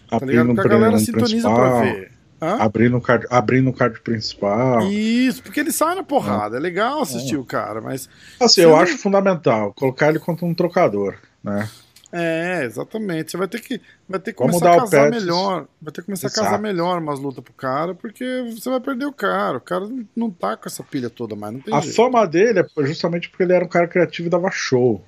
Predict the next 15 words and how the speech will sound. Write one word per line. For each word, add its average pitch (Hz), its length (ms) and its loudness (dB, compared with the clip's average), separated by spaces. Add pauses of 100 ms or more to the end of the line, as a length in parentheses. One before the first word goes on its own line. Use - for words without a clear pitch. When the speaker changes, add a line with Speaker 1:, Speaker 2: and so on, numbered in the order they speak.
(100)
Speaker 2:
Então, 123 460 0
Speaker 1:
Uhum. 127 600 -8 (800)
Speaker 2:
e 160 180 -4
dê 139 220 4
um 175 100 4
lutador 160 380 2
pra 147 240 4
ele 151 100 4
que 180 100 -4
ele 185 100 0
possa 233 360 0
dar 143 120 4
o 123 60 2
show, 113 380 2
né? 104 240 -4